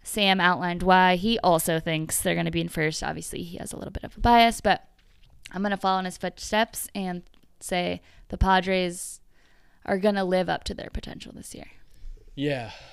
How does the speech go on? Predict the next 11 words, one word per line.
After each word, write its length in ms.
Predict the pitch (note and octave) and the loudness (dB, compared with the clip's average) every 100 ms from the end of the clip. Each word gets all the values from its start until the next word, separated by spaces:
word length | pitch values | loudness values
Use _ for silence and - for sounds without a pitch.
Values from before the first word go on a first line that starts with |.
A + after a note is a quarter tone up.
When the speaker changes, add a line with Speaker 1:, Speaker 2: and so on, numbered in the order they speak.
| - - | -20 -18
Speaker 2:
Um, 440 | B2+ B2 A#2+ A#2 A#2+ | -12 -10 -10 -10 -12
okay, 300 | C#3 B2+ G#2+ B2 | -12 -12 -14 -18
uh, 60 | |
Sarah, 240 | A2+ C3 A2 | -16 -14 -14
I 40 | |
think 260 | A2 D3 C#3 | -14 -14 -14
great 300 | A2 G#2 G#2+ | -14 -14 -14
minds 340 | G2 F2+ F2+ | -16 -16 -18
think 240 | - F#2 F2+ | -20 -20 -18
alike 220 | D#2+ D#2+ - F2 E2 | -16 -12 -10 -10 -12
here. 140 | E2 | -16